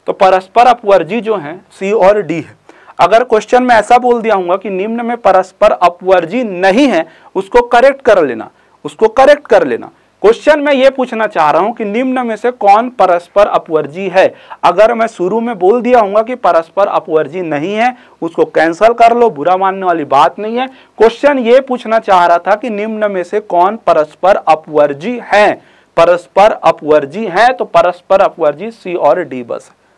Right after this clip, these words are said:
सी और डी बस है। तो ये वाला आप लोग का होमवर्क है,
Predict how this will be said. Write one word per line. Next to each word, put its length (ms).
सी 180
और 200
डी 180
बस 260
है। 60
तो 60
ये 180
वाला 240
आप 200
लोग 160
का 60
होमवर्क 480
है, 160